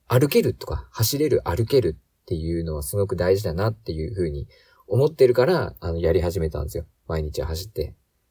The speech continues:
えー、ちゃんと足腰をね、使えるようにしておこう。いざという時走れるようにしておこうっていうのは、そういうつもり、こ-、そういう意識なんですよ。人間やっぱ走れる、歩けるっていうのは健康の大事な要素だなって。で、その一つとしてやっぱ歯もあるじゃないですか。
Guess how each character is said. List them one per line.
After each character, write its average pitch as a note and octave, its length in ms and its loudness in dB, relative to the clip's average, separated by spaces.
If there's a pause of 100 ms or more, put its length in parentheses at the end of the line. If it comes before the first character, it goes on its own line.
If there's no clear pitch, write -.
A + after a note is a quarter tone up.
(180)
え - 200 -12
ー、 - 20 -12
ち - 60 -12
ゃ D2 40 -6
ん - 20 -8
と C2+ 120 -4
足 D2 100 -2
腰 - 240 0
を - 60 -4
ね、 G#2 200 -2 (120)
使 G2 200 2
え F2 60 2
る G2 60 0
よ G2+ 100 6
う F2+ 60 2
に D#2+ 80 -6
し - 60 -12
て F#2 100 2
お F2 100 2
こ F2 240 2
う。 - 100 -10
い G2+ 40 0
ざ G#2+ 140 6
と - 100 -4
い D#2 60 -2
う D2+ 40 -6
時 - 180 -8
走 E2 240 0
れ B2 100 10
る A2 40 4
よ F2 140 2
う - 20 -6
に D#2+ 120 -6
し - 40 -6
て - 100 2
お F#2 120 6
こ F2 180 4
う D#2+ 40 -4
っ - 20 -16
て - 160 -8
い D#2+ 40 0
う - 40 -2
の D#2 80 -4
は、 F2+ 180 -2 (380)
そ - 140 4
う - 20 6
い D#3 40 4
う C#3+ 40 -4
つ D3+ 100 0
も C#3 60 2
り、 B2 60 2
こ-、 A#2+ 220 -4
そ E3 200 8
う - 20 -2
い D#3 140 0
う - 80 -6
意 D3 60 -4
識 - 180 -6
な D#2 120 -4
ん D2+ 40 -4
で D2+ 60 -10
す - 60 -10
よ。 E2 100 -10 (280)
人 C#3 160 -2
間 D#3 140 -2
や C#3 100 0
っ - 20 -4
ぱ A2+ 120 -6
走 G2+ 240 -2
れ D3+ 80 6
る、 A2 180 2
歩 E2+ 200 -4
け C3+ 120 0
る G#2+ 80 0
っ - 40 -2
て - 120 -10
い E2 40 -6
う - 20 -6
の D#2 60 -6
は D2 60 -8
健 E2 160 -6
康 F2 180 -6
の F2+ 180 -6 (480)
大 D#2 160 -2
事 E2 80 -2
な F#2+ 100 4
要 A2 140 6
素 G2+ 120 -6
だ E2 100 -6
な D#2 120 -8
っ D#2+ 60 -8
て。 - 160 -20 (480)
で、 F2 60 -2
そ G#2 100 2
の A#2 60 6
一 B2+ 160 4
つ - 40 -2
と C#3+ 80 -2
し A#2 60 -4
て F#2 80 0
や E2+ 40 2
っ - 40 -8
ぱ - 80 -4
歯 - 180 -4
も C4 160 -2
あ G3 80 -2
る G#3+ 80 -6
じ F3 60 -4
ゃ - 20 -4
な G#2 80 -2
い F#2 40 -6
で F2+ 60 -8
す - 80 -18
か。 - 160 -12